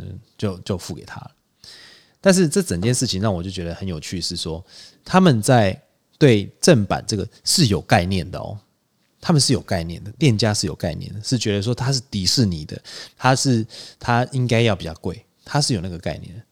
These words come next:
但是他还是会选择去用，去进，进仿冒品来去卖你，对不对？这其实是一个很互相矛盾的一件事情哦。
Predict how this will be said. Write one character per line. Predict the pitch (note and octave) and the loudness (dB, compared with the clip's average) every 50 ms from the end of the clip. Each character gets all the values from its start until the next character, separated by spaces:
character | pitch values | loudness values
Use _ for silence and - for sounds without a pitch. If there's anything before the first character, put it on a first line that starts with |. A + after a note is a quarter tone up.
| _ | _
但 | - D3 C#3+ | 2 2 4
是 | C3+ | 4
他 | C#3+ C3+ | 4 0
还 | A#2 - - F2 F2+ | -2 -4 -6 -6 -6
是 | - - G#2 | -4 -2 0
会 | G2+ A2 A2 | 2 2 2
选 | G2 - - E2 D2+ | 0 0 -4 -6 -8
择 | D2+ - E2 | -10 -10 -8
去 | F#2 - - G2+ G2 | -8 -6 -4 -2 -2
用， | G2+ F#2 F2 F#2 G2 _ _ _ _ _ _ - | -2 -2 -2 -6 -12 _ _ _ _ _ _ -8
去 | - - A2 | -4 -4 -2
进， | - - B2+ A2+ G2 F#2+ - - - | -2 0 0 0 0 -2 -8 -10 -6
进 | - C3 A2+ G2 F2 F#2+ | -2 -2 -2 -2 -4 -8
仿 | - - F#2 E2+ | -10 -8 -8 -4
冒 | G#2 G#2+ G2+ | -2 -2 -2
品 | - - - D3 | -2 -6 -12 -12
来 | A#2+ D#2+ | -12 -12
去 | - - F2+ | -12 -10 -10
卖 | F2+ F2+ F2 D#2+ D#2+ - | -8 -6 -6 -8 -10 -12
你， | B2 B2 _ _ _ _ _ _ _ _ _ _ _ _ _ _ | -20 -20 _ _ _ _ _ _ _ _ _ _ _ _ _ _
对 | - C#3 | 4 4
不 | A2+ B2 | 6 6
对？ | A#2 G#2+ G#2 G2 - _ _ _ _ _ _ _ _ _ _ _ - | 4 2 0 -2 -6 _ _ _ _ _ _ _ _ _ _ _ -2
这 | - D#3+ | -2 0
其 | - - C3 A#2 | 0 2 2 2
实 | A#2+ B2+ | 2 2
是 | C3 C3+ C#3 | 2 2 2
一 | A#2 | 2
个 | F#2+ | 2
很 | F2+ E2 E2+ E2 | 0 -4 -6 -8
互 | - - - B2+ G#2 | -12 -2 0 0 2
相 | - G2+ G2 | 2 0 -2
矛 | F#2+ D#2 D#2 | -2 -4 -6
盾 | D#2+ G#2+ G2+ F2 | -2 0 0 0
的 | D#2 | 0
一 | D#2+ | -6
件 | E2+ F2+ F#2 E2+ | -6 -4 -4 -4
事 | E2+ - F2+ | -4 -6 -6
情 | D#2+ - - - - | -6 -6 -8 -8 -16
哦。 | A#1 | -20